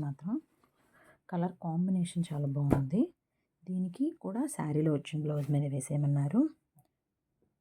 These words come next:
ఈ డిజైన్, literally నేను ఒక టెన్ to ఫిఫ్టీన్ బ్లౌజెస్ దాకా వేశానండి. ఎంత బాగుంటుందంటే క్లాసీ లుక్ వస్తుంది డిజైన్ మాత్రం. చాలా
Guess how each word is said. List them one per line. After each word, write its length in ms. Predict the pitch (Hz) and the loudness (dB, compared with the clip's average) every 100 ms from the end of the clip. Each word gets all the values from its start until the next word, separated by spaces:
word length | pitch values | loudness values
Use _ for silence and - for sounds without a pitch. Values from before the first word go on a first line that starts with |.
| _ _ _ _ _ _ _ _ _ 202 | _ _ _ _ _ _ _ _ _ -10
ఈ 20 | 190 190 | -4 0
డిజైన్, 440 | 185 185 226 262 254 196 196 190 | 0 0 4 6 6 4 4 4
literally 440 | 180 180 202 202 226 | 2 0 -6 -2 0
నేను 140 | 202 175 | 4 2
ఒక 100 | 175 170 | 0 -4
టెన్ 180 | 170 190 214 | -2 -2 0
to 60 | 254 233 | -4 -4
ఫిఫ్టీన్ 300 | 180 185 180 | -6 -4 0
బ్లౌజెస్ 300 | 170 170 175 170 | 2 2 0 -4
దాకా 160 | 151 147 | -4 -4
వేశానండి. 460 | 147 147 147 151 185 | -4 -4 -2 -2 0
ఎంత 220 | 160 165 - 160 | 0 -2 -6 -8
బాగుంటుందంటే 680 | 151 160 170 175 156 147 147 165 - | -4 -2 0 0 0 -2 -4 -6 -8
క్లాసీ 460 | 131 139 175 233 190 | -6 -4 -2 0 0
లుక్ 180 | 175 135 | -2 -12
వస్తుంది 340 | - - 143 143 | -20 -10 -8 -4
డిజైన్ 300 | 143 139 151 143 | -4 -4 -6 -4
మాత్రం. 260 | 139 233 294 _ _ _ _ _ _ _ _ _ _ _ _ _ _ _ _ _ _ _ _ - | -6 -6 -8 _ _ _ _ _ _ _ _ _ _ _ _ _ _ _ _ _ _ _ _ -8
చాలా 280 | - 170 | -2 2